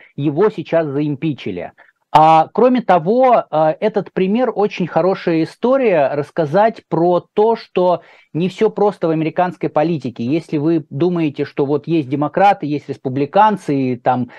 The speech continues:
свой свояка видит издалека и в обиду не даст, это на самом деле не так. И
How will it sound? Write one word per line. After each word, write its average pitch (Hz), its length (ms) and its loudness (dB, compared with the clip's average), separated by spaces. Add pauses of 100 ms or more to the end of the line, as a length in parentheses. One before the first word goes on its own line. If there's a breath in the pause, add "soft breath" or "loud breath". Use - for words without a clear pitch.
свой 165 300 0
свояка 160 460 0
видит 147 300 -4
издалека 147 560 -2
и 127 60 0
в 131 60 0
обиду 143 320 -2
не 170 160 -4
даст, 277 320 0
это 214 240 0
на 170 200 -4
самом 175 380 0
деле 160 240 -2
не 170 140 -4
так. 269 360 0
И 175 300 -4